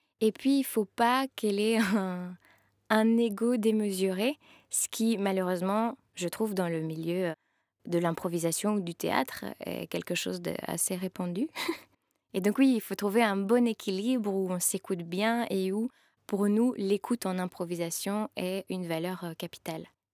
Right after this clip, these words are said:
Et je trouve que l'équilibre qu'on trouve ensemble sur scène est dû au fait qu'on partage cette même valeur dans l'improvisation.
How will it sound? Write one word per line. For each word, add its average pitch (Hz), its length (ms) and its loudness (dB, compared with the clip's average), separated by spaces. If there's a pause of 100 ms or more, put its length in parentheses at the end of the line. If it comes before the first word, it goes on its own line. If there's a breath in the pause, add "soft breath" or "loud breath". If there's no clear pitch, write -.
(180)
Et 175 60 -4
je 165 100 -6
trouve - 280 -6
que 175 240 -2
l'équilibre 190 600 -2
qu'on 175 200 -8
trouve 190 260 -6
ensemble 185 340 -4
sur - 260 -6
scène 233 440 0 (360 loud breath)
est 185 120 -2
dû 190 220 -2
au 196 60 0
fait 214 200 -6
qu'on 175 400 -6
partage 196 480 -4
cette - 240 -4
même 196 300 0
valeur 185 640 -4 (440)
dans 196 160 -2
l'improvisation. 180 840 -8